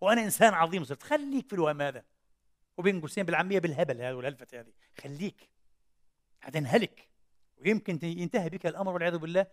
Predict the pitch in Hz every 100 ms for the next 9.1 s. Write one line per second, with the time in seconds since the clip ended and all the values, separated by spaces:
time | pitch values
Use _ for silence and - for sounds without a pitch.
0 | _ - 180 160 156 165 - 120 _ _
1 | 196 226 208 170 160 175 156 147 - -
2 | _ _ - 185 175 170 147 160 151 170
3 | 170 - _ - 180 170 170 208 - 190
4 | 175 185 156 151 147 175 196 226 160 175
5 | 180 - 165 139 151 123 98 _ _ _
6 | _ _ _ - 233 190 - 226 196 175
7 | 165 208 - 190 - 127 120 190 175 -
8 | _ _ _ _ _ - 240 220 - 160
9 | 123